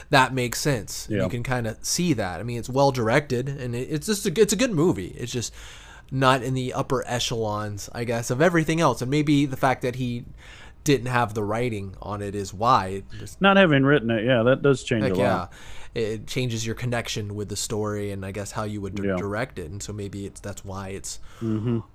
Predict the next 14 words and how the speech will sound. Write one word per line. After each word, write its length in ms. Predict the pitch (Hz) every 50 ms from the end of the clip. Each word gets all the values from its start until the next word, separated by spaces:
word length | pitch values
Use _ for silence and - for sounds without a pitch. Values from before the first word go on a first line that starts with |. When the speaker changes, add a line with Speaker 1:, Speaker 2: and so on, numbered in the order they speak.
| - - -
Speaker 1:
uh, 200 | - - 165 175
probably, 520 | 170 - 233 262 254 226 208 180 165 156 139
I 40 | 139
think 180 | 147 139 135
most 200 | 135 120 117 -
people 200 | - 113 - 104 101
would 60 | 101
agree 260 | 98 98 104 104 101
with 120 | 98 98
that. 240 | 101 98 95 104 107
One 140 | 113 110 107
of 100 | 104 98
his, 180 | 110 104 98 104
uh, 240 | 101 98 98 98